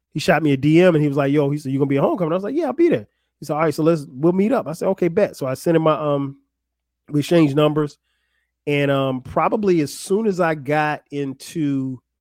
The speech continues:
um, Columbia on the, when I was on my way in, he texted me. He's like, "Yo, I'm on campus, blah, blah, blah." And I was like, "All right, well, I'm here. I gotta go to a hotel, pick up my wife."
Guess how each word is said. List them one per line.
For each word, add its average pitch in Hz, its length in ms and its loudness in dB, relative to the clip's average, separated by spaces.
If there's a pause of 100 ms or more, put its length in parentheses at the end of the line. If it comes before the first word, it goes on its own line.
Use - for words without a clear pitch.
(920)
um, 135 520 -2
Columbia 147 800 -2 (340)
on 143 180 0
the, 139 80 0
when 135 260 -6
I 139 60 0
was 139 120 -2
on 143 60 0
my 139 80 2
way 135 160 2
in, 143 360 -2 (400)
he 151 160 -10
texted 151 280 0
me. 143 80 -2
He's 135 100 -2
like, 131 140 -4
"Yo, 135 140 2
I'm 139 120 0
on 127 100 -2
campus, 147 680 0 (340)
blah, 135 160 -4
blah, 135 120 -2
blah." 143 360 2
And - 420 -14
I - 20 -8
was 135 100 -4
like, 131 100 -6
"All 139 60 0
right, 135 180 0
well, 131 160 -4
I'm 139 300 -4
here. 165 320 4
I 143 60 2
gotta 131 160 -2
go 135 120 0
to 127 120 -6 (100)
a - 40 -16
hotel, 147 300 2
pick 135 140 -4
up 127 60 -4
my 127 80 -2
wife." 135 340 0